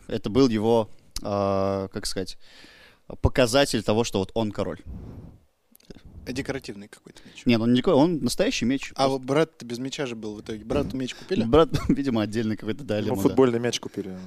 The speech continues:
Speaker 1: Но он бы стал королем, я думаю, ему дали возможность выбрать какой-то
Speaker 2: Хорошо,
Speaker 1: другой
Speaker 2: все,
Speaker 1: меч.
Speaker 2: все, простите.
Speaker 1: Так вот, не, это значит, э, рыцарь не давал никому прохода без поединка, о чем прознал Артур.
Speaker 2: Мгм.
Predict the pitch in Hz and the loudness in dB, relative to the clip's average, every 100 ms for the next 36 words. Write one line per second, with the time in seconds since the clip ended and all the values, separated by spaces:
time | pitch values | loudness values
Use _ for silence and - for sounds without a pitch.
0 | - 196 180 170 180 165 151 147 180 147 | 4 6 6 6 4 6 6 8 8 8
1 | 120 123 113 113 110 101 101 104 90 95 | 8 6 6 6 6 4 4 0 -2 -4
2 | 95 104 120 104 - - - - - _ | -2 0 0 -2 -6 -10 -14 -18 -20 _
3 | _ _ _ - - - 107 123 110 98 | _ _ _ -20 -20 -14 -2 0 0 -2
4 | - 98 98 92 95 139 147 - 101 90 | -6 -8 -10 -6 0 2 2 2 2 0
5 | - - 117 - - - - _ - - | -4 -8 -10 -12 -14 -16 -20 _ -14 -12
6 | - - - - 135 123 110 127 120 117 | -12 -12 -8 -2 2 2 2 2 2 2
7 | 123 110 - 117 107 101 107 135 - 104 | 2 2 -2 0 2 4 4 2 0 0
8 | 113 113 104 104 107 107 110 113 98 104 | 2 4 2 0 -2 -2 -2 -2 -2 -6
9 | - 117 123 196 - 165 165 - - 107 | -2 -2 0 0 2 0 -2 -10 -6 2
10 | 147 147 - 107 104 117 120 104 - 98 | 4 2 2 0 2 -2 -2 -6 -6 -8
11 | - - 131 110 | -8 -16 -16 -14